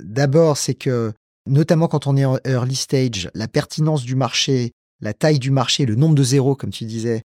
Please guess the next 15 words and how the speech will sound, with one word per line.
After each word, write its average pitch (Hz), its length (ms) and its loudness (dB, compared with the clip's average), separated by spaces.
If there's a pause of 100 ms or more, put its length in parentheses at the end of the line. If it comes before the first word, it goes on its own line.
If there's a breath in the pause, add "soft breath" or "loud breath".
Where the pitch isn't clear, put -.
(160)
la 113 160 -2
qualité 139 720 0
des 107 380 0
équipes, - 400 -4 (240)
leur 101 180 -8
vision, 123 500 -2
l'ambition, 120 640 -2 (180)
le, 120 140 2
le 113 80 0
fait 147 140 0
d'avoir 120 220 2
un 117 140 2
avantage 135 380 2
compétitif 120 540 -6
durable, 110 480 -4